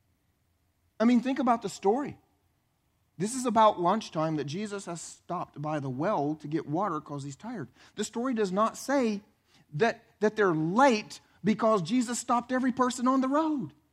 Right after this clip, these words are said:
As best we can tell, he didn't talk to anybody up until the woman that day.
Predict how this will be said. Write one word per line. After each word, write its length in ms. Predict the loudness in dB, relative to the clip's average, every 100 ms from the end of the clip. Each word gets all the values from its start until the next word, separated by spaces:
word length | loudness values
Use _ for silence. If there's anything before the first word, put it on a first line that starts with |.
| _ _ _ _
As 140 | 0 4
best 240 | 4 4
we 80 | 2
can 140 | 2
tell, 160 | 2 2
he 100 | 2
didn't 160 | 2
talk 220 | 0 -2 -2
to 80 | -4
anybody 640 | 0 4 4 4 0 0
up 140 | 0 -2
until 220 | -4 -2
the 40 |
woman 340 | 0 0 0 -2
that 140 | -4
day. 300 | -8 -10 -12